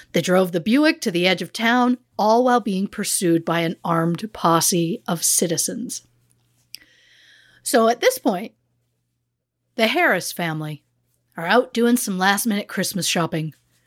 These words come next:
Fourteen-year-old Woodrow Woody Harris is behind the wheel. His eighty-year-old grandmother is in the passenger seat, and his parents are sitting in the back.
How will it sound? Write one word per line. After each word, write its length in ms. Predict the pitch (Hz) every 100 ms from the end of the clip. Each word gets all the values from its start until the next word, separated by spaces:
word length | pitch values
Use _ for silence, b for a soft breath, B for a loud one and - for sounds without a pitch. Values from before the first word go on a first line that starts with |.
| _ _
Fourteen-year-old 1800 | _ - - - 370 381 - - - 311 311 254 196 240 254 254 185 151
Woodrow 720 | 208 226 226 254 254 254 254 _ _
Woody 560 | - 156 156 208 269 302
Harris 640 | 311 311 220 165 - - - _ _ _ -
is 160 | 170
behind 460 | 165 160 208 226 226
the 60 |
wheel. 360 | 185 165 143 - _ _ b b b b
His 180 | b 160
eighty-year-old 680 | 180 190 196 190 202 196 185
grandmother 540 | 190 196 208 208 254 262
is 100 | 185
in 80 |
the 80 | 160
passenger 480 | - 202 202 208 208
seat, 420 | 202 - 302 302
and 120 | 180
his 100 | 160
parents 480 | - - 220 220 220
are 60 | 226
sitting 340 | - 202 185
in 80 | 180
the 80 | 175
back. 380 | 147 139 -